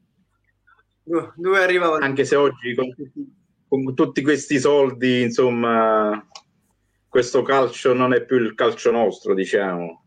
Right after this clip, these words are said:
Speaker 2: il calcio
Speaker 1: Allora,
Speaker 2: di una volta, degli
Speaker 1: è
Speaker 2: anni
Speaker 1: uno
Speaker 2: ottanta,
Speaker 1: stato
Speaker 2: settanta.
Speaker 1: nostalgico del vecchio, del vecchio calcio, il calcio dei tifosi, il calcio delle vecchie
Speaker 2: Sì,
Speaker 1: squadre.
Speaker 2: infatti adesso ci, adesso ci vogliono tutti in poltrona, guardare in T V, niente tifosi allo stadio,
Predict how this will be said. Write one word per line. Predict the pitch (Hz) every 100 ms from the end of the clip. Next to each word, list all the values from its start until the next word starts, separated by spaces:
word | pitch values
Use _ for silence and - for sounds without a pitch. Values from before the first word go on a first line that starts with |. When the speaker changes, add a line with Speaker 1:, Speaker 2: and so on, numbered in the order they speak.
| _
Speaker 2:
il |
calcio | - - 185
Speaker 1:
Allora, | 208
Speaker 2:
di |
una | 107 104
volta, | 208 110 180 190
degli | 196 196
Speaker 1:
è | 214
Speaker 2:
anni | 214 208
Speaker 1:
uno | 214
Speaker 2:
ottanta, | 214 214 214 330
Speaker 1:
stato |
Speaker 2:
settanta. | - 214 - 208 208 208 202
Speaker 1:
nostalgico | 175 - 185 185
del | 175 -
vecchio, | 190 185 -
del | 185
vecchio | 175 185 - 180
calcio, | 180 180 180 170 -
il | 175 -
calcio | 208 175 180
dei | 170
tifosi, | 170 - 180 175 170 170
il | 165
calcio | 170 160 175
delle | 165 165 165
vecchie | 165 160 165 156
Speaker 2:
Sì, | 139
Speaker 1:
squadre. | 143 160 147 135
Speaker 2:
infatti | 135 135 131 139 127 131
adesso | 135 135 135 135 131 123
ci, | 123 127
adesso | - 98 131 135 139
ci | 123
vogliono | 135 135 131
tutti | 139 135
in | 123
poltrona, | 123 123 120 147 147 143 135
guardare | 127 127 120 123 123 117 120 120
in | 113
T | 127
V, | 117 127 147 143 135 131 127
niente | 127 120 117 120 117 113 110
tifosi | 120 117 113 113
allo | 110 110
stadio, | - 139 135 131 127 120 120 117 120 117 113